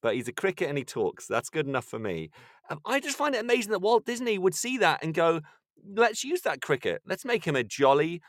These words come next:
friend who's gonna help him through his travels." You, oh, we have a call coming in. Let's have a little look. Hopefully this might enlighten us further, um, onto some secret history of some of these traditional tales. Do we have the person in the room? I've,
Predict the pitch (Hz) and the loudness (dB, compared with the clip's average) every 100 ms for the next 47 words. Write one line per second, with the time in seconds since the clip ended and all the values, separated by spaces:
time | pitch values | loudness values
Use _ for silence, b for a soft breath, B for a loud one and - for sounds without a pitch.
0 | b _ - 226 285 226 123 156 151 160 | b _ -4 -2 0 -2 -4 -4 -4 -2
1 | 151 214 - 254 240 - 220 226 - 208 | 0 -2 -2 -6 -6 -2 0 0 -4 0
2 | 175 123 95 95 B B B _ _ _ | 2 2 0 -2 B B B _ _ _
3 | 151 147 160 180 151 _ _ _ _ _ | -18 -16 -6 -6 -6 _ _ _ _ _
4 | - 170 147 120 120 - 196 - 92 82 | 2 4 6 4 0 0 -2 0 -6 -8
5 | 73 104 - 151 147 123 139 90 - - | -8 -10 -10 -8 -8 -6 -4 -4 -6 -16
6 | _ _ _ - 165 170 123 117 117 107 | _ _ _ -4 -4 0 0 2 0 0
7 | 107 117 131 - 101 95 - - 139 123 | -2 0 0 0 -4 -6 -8 -2 0 0
8 | 80 71 B B B 107 92 90 90 - | -2 -10 B B B 0 2 2 0 -4
9 | 104 95 - 101 95 87 78 - 147 - | -6 -6 -4 -2 -2 -4 -8 -10 -10 -12
10 | 113 - 82 76 - 101 87 90 85 - | -12 -10 -8 -10 -8 -8 -6 -8 -10 -12
11 | b b - 101 107 - 90 - 110 82 | b b -8 -4 -2 -2 -6 -4 -2 -2
12 | 73 73 - _ _ _ 98 95 120 - | -4 -8 -16 _ _ _ -6 -2 -2 -4
13 | - 135 123 127 117 117 120 143 147 107 | -4 -2 -2 -6 -6 -2 -2 -2 -2 -2
14 | 104 | -2